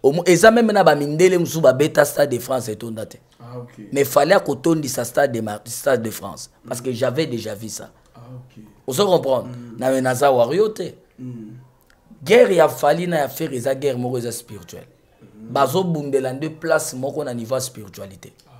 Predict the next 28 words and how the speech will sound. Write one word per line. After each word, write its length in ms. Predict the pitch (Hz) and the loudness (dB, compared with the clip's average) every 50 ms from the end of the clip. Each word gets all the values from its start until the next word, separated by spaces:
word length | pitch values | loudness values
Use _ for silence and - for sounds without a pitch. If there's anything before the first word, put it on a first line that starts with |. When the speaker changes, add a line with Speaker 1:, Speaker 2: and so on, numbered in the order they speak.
| - - 110 | -20 -20 -20
Speaker 2:
ok. 280 | - _ _ _ _ - | -20 _ _ _ _ -10
Speaker 1:
On 40 | 123 | -4
se 80 | 120 165 | -2 0
comprend. 420 | 156 151 135 117 117 110 101 - - - - - - - - | 0 0 -2 -2 -4 -8 -8 -10 -16 -20 -20 -20 -20 -8 -8
Et 60 | 147 143 | -8 -6
puis 140 | 127 190 | -4 -4
vous 260 | 185 170 214 285 233 226 | -4 -4 -4 0 6 6
allez 160 | 196 202 220 | 6 8 6
voir 220 | 214 208 208 208 208 | 2 2 0 -2 0
ce 80 | - | -2
toqué 340 | 214 202 185 165 170 - 190 | -2 -2 -2 -6 -4 -4 -2
dans 160 | 170 156 147 | 0 0 0
la 120 | 135 139 135 | 2 0 0
logique 640 | 135 139 143 143 123 - - - - - - 139 127 | 0 -2 -4 -4 -4 -6 -6 -8 -10 -12 -12 -10 -8
des 100 | 123 117 | -8 -10
choses. 520 | - - - 120 107 - - - - - 127 | -8 -8 -8 -8 -8 -10 -14 -18 -20 -18 -16
Speaker 2:
Mm. 20 | 120 120 117 107 - - - _ _ | -16 -16 -18 -18 -20 -20 -20 _ _
Speaker 1:
Vous 220 | 131 147 208 196 196 | -8 -6 0 4 6
allez 180 | 185 190 196 | 6 6 4
comprendre 580 | - - 170 147 139 127 147 160 180 170 147 123 | 0 0 -2 -2 -2 -4 -6 -6 -4 -4 -6 -6
que, 280 | - 127 127 135 - - - _ _ _ _ _ _ _ _ _ _ _ _ _ _ _ _ | -8 -10 -10 -10 -12 -14 -18 _ _ _ _ _ _ _ _ _ _ _ _ _ _ _ _
euh, 160 | 127 135 135 - - | -2 0 0 -2 -4
Ferré, 680 | - - - 202 214 226 220 208 208 214 214 220 - - - - _ _ _ _ _ _ _ _ - _ _ | -8 -4 8 10 10 12 12 10 8 6 6 6 2 -4 -12 -20 _ _ _ _ _ _ _ _ -20 _ _
il 180 | - 151 151 143 | -6 -6 -6 -4
chante 760 | 123 - - - - 165 175 196 226 233 - - - - - _ _ _ _ _ _ _ _ _ | -4 -2 -2 2 2 2 2 2 -2 -6 -10 -12 -14 -14 -16 _ _ _ _ _ _ _ _ _
plus 280 | - 175 190 180 - - | -8 -6 -4 -4 -6 -6
que 120 | - 135 | -8 -10
Fali, 420 | - - - 113 113 117 131 180 | -8 -6 -6 -4 -4 -6 -8 -12